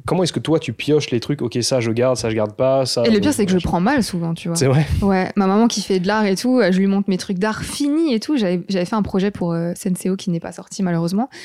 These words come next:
Speaker 2: J'avais montré mon truc et tout, elle me dit, « Ah ouais, moi, j'aurais fait ça comme ça. » Et après, je suis genre, « Bah non. »
Speaker 1: <laughs>
Speaker 2: Et, mais c'est pas grave, tu vois, c'est les, c'est les avis, c'est quand même bien, euh,
Speaker 1: Mhm.
Speaker 2: de les avoir, tu vois.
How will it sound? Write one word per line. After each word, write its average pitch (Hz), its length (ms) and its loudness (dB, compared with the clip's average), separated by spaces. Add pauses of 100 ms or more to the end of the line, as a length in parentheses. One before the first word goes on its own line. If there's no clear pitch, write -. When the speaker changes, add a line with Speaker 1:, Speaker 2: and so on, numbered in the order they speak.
(260)
Speaker 2:
J'avais 165 200 -6
montré 202 360 -2
mon 208 140 0
truc 214 280 -6
et - 40 -14
tout, 214 120 -8
elle 208 60 0
me 175 60 -2
dit, « 180 100 -8 (460)
Ah 302 100 2
ouais, 240 240 0
moi, 233 100 -2
j'aurais 254 200 -2
fait 202 140 -4
ça 175 140 -6
comme 170 160 -6
ça. » 180 220 -8 (480)
Et 175 40 -4
après, 196 180 -8
je 196 40 -8
suis - 160 -6
genre, « 160 240 -6 (220)
Bah 170 180 -2
non. » 202 300 0 (240)
Speaker 1:
<laughs> 120 60 -2
Speaker 2:
Et, 185 320 2
mais 214 100 2
c'est 240 140 -2
pas 254 120 2
grave, 370 220 2
tu - 120 -2
vois, 349 140 2
c'est 220 100 -2
les, 190 140 2
c'est 185 140 -4
les 180 180 -2
avis, 226 160 -4
c'est - 140 -10
quand 233 80 -4
même 254 240 2
bien, 226 480 0
euh, 117 200 2
Speaker 1:
Mhm. 220 60 0
Speaker 2:
de 214 60 2
les 208 140 2
avoir, 247 260 -2
tu - 140 -8
vois. 233 100 -6